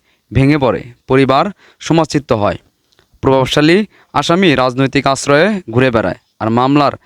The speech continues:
ফাইল ধুলে ঢাকা পড়ে। কেউ কেউ বলে, "আরে, ওই মেয়েটাই দোষী ছিল।"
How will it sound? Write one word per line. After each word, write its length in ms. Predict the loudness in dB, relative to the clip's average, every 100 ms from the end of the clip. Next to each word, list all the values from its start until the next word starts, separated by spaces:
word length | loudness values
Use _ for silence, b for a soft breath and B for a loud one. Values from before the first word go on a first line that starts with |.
| b b
ফাইল 280 | -2 0 0
ধুলে 360 | 0 2 2 -2 _ _ -8
ঢাকা 220 | -2 -2
পড়ে। 220 | -2 -4 -8 _ _ _ _ _ _ _
কেউ 160 | -2 0
কেউ 160 | 0
বলে, 360 | 2 2 2 -2 -8 _ -4
"আরে, 180 | 0 4
ওই 240 | 4 4
মেয়েটাই 500 | 2 0 0 -2 -2 -4
দোষী 260 | -2 -2
ছিল।" 220 | -2 -2